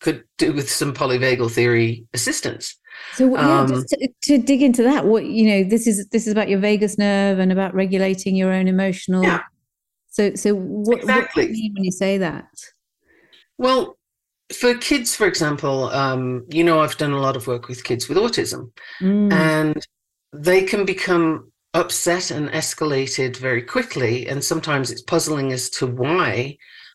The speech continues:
Speaker 1: but you don't necessarily need the why immediately if you can get in at the ground floor. And what I mean by that is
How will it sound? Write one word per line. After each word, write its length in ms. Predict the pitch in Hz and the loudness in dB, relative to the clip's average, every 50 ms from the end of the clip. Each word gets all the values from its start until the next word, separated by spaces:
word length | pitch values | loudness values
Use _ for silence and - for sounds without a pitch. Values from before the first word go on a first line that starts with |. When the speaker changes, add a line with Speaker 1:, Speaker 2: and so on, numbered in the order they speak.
| _ _ | _ _
Speaker 1:
but 320 | - 156 143 127 - - - | -2 0 0 0 -2 -6 -6
you 140 | 156 170 | -6 -4
don't 260 | 170 190 226 247 - 214 | -2 -2 -2 -2 -2 -2
necessarily 840 | 208 208 - - 180 170 - - - 226 214 214 208 196 175 160 151 | -4 -2 -2 -4 -4 -6 -4 -2 0 2 2 4 4 4 4 4 4
need 340 | 156 156 156 160 156 139 135 | 4 4 2 2 0 -2 -2
the 100 | 147 139 | -2 0
why 320 | 135 147 147 143 139 131 | 0 0 0 0 0 0
immediately 1120 | 131 131 127 - - 143 135 139 143 139 139 135 127 113 - - - 120 120 120 - - 113 - - - - - | -2 -2 -4 -6 -4 -4 -4 -4 -4 -6 -6 -8 -8 -8 -8 -8 -8 -8 -8 -8 -8 -10 -12 -16 -18 -18 -16 -6
if 280 | - 160 156 147 - - | -2 -2 -2 -2 -4 -4
you 140 | 160 156 151 | -4 -4 -4
can 400 | 151 - 165 151 143 143 135 - _ _ _ _ _ _ _ _ _ _ _ _ _ - | -2 -2 0 0 0 -2 -4 -6 _ _ _ _ _ _ _ _ _ _ _ _ _ 2
get 160 | 175 175 175 | 2 4 6
in 120 | 170 170 160 | 6 6 6
at 100 | 156 - | 4 2
the 80 | - 135 | -2 -2
ground 360 | 139 143 135 127 123 120 113 | 0 2 2 2 0 0 -2
floor. 300 | 113 123 127 120 107 107 - | -2 0 0 0 0 0 -2
And 100 | 135 135 | -4 -2
what 120 | 147 156 | 0 0
I 60 | 196 | 2
mean 220 | 196 196 175 175 170 | 2 4 4 4 4
by 140 | 156 143 139 | 4 2 2
that 320 | 143 139 139 139 - - | 0 0 -2 -2 -4 -4
is 360 | 135 131 127 127 123 - - | -4 -4 -4 -4 -4 -8 -10